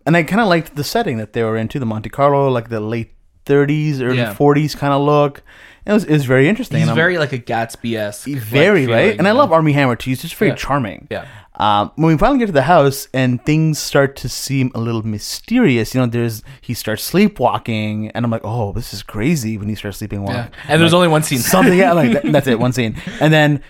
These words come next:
Speaker 1: you know, she's having these dreams, and then she's scratching herself at night, and I'm like, "Oh my God, this is setting up to be, like, some crazy mystery thriller." And then when we find out what's really happening, you're just kinda like,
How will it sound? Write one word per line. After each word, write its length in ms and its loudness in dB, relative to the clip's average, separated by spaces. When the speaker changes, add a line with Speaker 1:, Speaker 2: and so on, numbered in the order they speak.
Speaker 1:
you 60 2
know, 60 6
she's 140 -4
having 160 0
these 160 -6
dreams, 640 4
and 80 -2
then 80 2
she's 160 -8
scratching 380 -4
herself 320 0
at 100 -2
night, 200 0
and 100 2
I'm 60 4
like, 180 2
"Oh 100 -4
my 140 0
God, 320 0
this 160 -6
is 100 -6
setting 440 0
up 180 -2
to 100 -14
be, 280 -6
like, 340 -6
some 240 -8
crazy 640 -2
mystery 720 0
thriller." 640 2
And 120 2
then 280 4
when 420 2
we 140 -4
find 640 0
out 280 6
what's 320 -2
really 340 0
happening, 880 -4
you're 100 -2
just 120 -6
kinda 100 2
like, 200 0